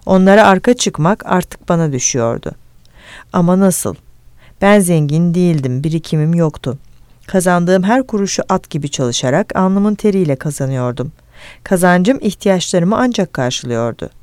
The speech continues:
Şimdi ise birdenbire çok daha fazla i-, paraya ihtiyacım vardı. Çocukları Türkiye'de bir üniversiteye göndermek aklıma gelen ilk fikirdi. Ama oğul-, her iki oğlum da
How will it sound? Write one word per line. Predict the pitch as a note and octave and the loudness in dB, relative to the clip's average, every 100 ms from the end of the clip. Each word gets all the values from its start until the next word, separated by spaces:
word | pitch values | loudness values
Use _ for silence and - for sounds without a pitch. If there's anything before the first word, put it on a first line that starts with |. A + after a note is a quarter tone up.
| - - - - | -20 -20 -20 -14
Şimdi | - E3 D#3+ | -6 -2 0
ise | A#3+ A#3+ - D#3 G#3 _ _ - | 0 0 0 -2 -4 _ _ -6
birdenbire | E3 D#3 F3+ G#3+ F#3 E3 F#3+ | -4 0 0 0 0 0 0
çok | - G3+ - | -2 -6 -2
daha | F3+ G3 | -2 -2
fazla | F3+ E3+ F3 F3+ | -2 -2 -2 -4
i-, | F3+ | -4
paraya | - F3+ E3+ E3 | -6 -4 -2 -2
ihtiyacım | C3 - A#2 G#2 G#2+ A#2 B2 | -4 -6 -8 -6 -8 -10 -10
vardı. | B2+ B2 - - _ _ - - - _ - - - - - - - - | -10 -10 -12 -16 _ _ -20 -20 -20 _ -20 -20 -20 -20 -20 -20 -20 -4
Çocukları | B3 A#3 B3+ B3+ D4 | 0 0 2 4 2
Türkiye'de | - C4+ B3 A#3+ B3+ A3 | 0 -4 0 2 4 2
bir | |
üniversiteye | G#3+ G#3 G3+ G3+ - F3 D#3+ | 0 2 4 2 0 0 2
göndermek | D#3+ D#3+ D#3+ E3 G#3 - F#3 | 2 2 2 2 0 -2 -4
aklıma | - A3 A#3+ | -2 -2 0
gelen | A#3+ A3 A#3+ - | 0 0 -2 -4
ilk | F#3 - | -6 -8
fikirdi. | - - B2 D3+ D2+ - - - - - - _ | -14 -6 -6 -6 -10 -10 -20 -20 -20 -20 -20 _
Ama | F#3 F#3 F#3+ | 0 4 4
oğul-, | F3 E3+ - - | 4 2 -2 -8
her | - A#3 - | 2 2 2
iki | F3 - | -4 -4
oğlum | C#3+ E3 E3+ C#3+ D#3 | -4 -4 -6 -6 -2
da | D#3 | -2